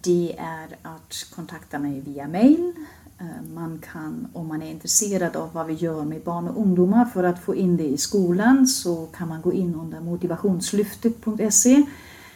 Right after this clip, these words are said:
eh, och se och engagera sig där. Jag hoppas att fler skolor kommer att nappa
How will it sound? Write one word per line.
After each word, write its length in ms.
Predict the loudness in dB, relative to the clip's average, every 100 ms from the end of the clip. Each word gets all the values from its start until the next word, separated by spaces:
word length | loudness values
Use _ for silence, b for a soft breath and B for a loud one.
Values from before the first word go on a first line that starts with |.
| B B -2
eh, 240 | 0 0
och 200 | -2 2
se 420 | 4 4 2 0
och 220 | -2 -2
engagera 500 | 0 0 -2 -6 -4
sig 180 | -4 -4
där. 440 | -2 0 6 8 8 4
Jag 120 | -2
hoppas 400 | 0 -2 -2 -4
att 180 | -4 -6
fler 320 | -2 4 4 4
skolor 440 | 2 2 4 2
kommer 280 | 2 2 2
att 120 | 2
nappa 480 | 2 0 0 2